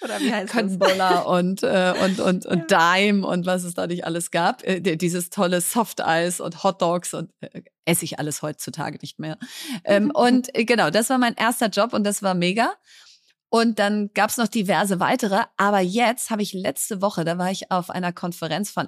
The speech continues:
Speaker 2: Adyen, großer Zahlungsanbieter
Speaker 1: Mhm.
Speaker 2: und, oder Zahlungsabwickler. Und der C E O von Adyen, Peter van der Does, toller Typ, führt das Unternehmen seit zweitausendsechs, hat's gegründet.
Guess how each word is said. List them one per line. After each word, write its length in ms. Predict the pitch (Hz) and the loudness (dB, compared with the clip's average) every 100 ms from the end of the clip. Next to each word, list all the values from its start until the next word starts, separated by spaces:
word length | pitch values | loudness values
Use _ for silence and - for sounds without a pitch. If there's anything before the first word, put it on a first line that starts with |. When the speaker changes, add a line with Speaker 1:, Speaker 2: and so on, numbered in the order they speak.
| - | 0
Speaker 2:
Adyen, 540 | 190 190 160 190 277 | 0 0 -2 -2 -2
großer 340 | - 175 185 170 | -4 -4 -4 -6
Zahlungsanbieter 960 | - 123 185 185 - 185 196 240 320 - - - - 208 | -2 -2 -2 -6 -8 -6 -6 -6 -8 -16 -20 -20 -20 -12
Speaker 1:
Mhm. 220 | 160 185 | -8 0
Speaker 2:
und, 340 | 202 202 202 - _ | 2 2 -2 -12 _
oder 200 | - 151 | -10 -10
Zahlungsabwickler. 960 | - 160 156 - - - 190 220 226 - | -4 -4 -4 -4 -4 -2 -2 0 0 0
Und 160 | 190 190 | -2 0
der 80 | 190 | -2
C 320 | - 285 294 | -2 -4 0
E 60 | |
O 120 | - 233 | 2 2
von 220 | 220 - | 0 0
Adyen, 380 | 180 196 240 214 | -2 0 0 -2
Peter 340 | - 240 214 - | -4 0 0 2
van 140 | 190 | 0
der 100 | 175 | 0
Does, 440 | 160 165 247 - - | 0 -4 -4 -8 -12
toller 340 | - 226 226 | -4 0 0
Typ, 320 | - 190 - - _ - - _ | -2 -8 -8 -10 _ -20 -20 _
führt 240 | - 220 | -6 -2
das 120 | 220 208 | -2 -2
Unternehmen 480 | 190 202 190 202 | -2 0 0 0
seit 220 | 196 185 180 | 0 0 0
zweitausendsechs, 800 | 196 202 202 190 175 196 226 - | 0 2 2 0 0 -2 -2 -2
hat's 220 | 185 - | -2 -2
gegründet. 640 | 175 - 185 214 247 302 | -6 -2 0 2 0 -4